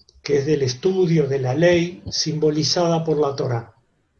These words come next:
La corona del liderazgo espiritual, que son los profetas,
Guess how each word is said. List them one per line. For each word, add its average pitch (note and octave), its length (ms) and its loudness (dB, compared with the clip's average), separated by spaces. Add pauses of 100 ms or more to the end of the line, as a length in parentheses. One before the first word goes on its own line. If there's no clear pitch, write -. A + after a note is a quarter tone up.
(840)
La E3 240 4
corona G#3 400 8
del E3+ 260 4
liderazgo E3+ 1000 2 (960)
espiritual, D3+ 960 0 (1120)
que D3 120 0
son F3 340 2
los C#3 160 2
profetas, E3+ 960 0